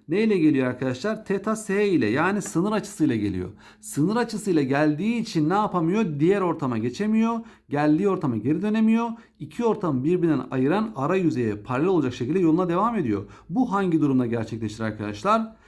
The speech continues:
Yine çoktan aza geçişte gerçekleşir. Yani burası çok yoğunken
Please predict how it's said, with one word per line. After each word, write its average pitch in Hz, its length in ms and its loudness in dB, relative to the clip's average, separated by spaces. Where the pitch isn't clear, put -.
Yine 135 260 0
çoktan 165 540 -4
aza 131 220 0
geçişte 120 400 -2
gerçekleşir. 104 600 -4
Yani 135 300 2
burası 143 320 0
çok 165 300 -6
yoğunken 120 760 -2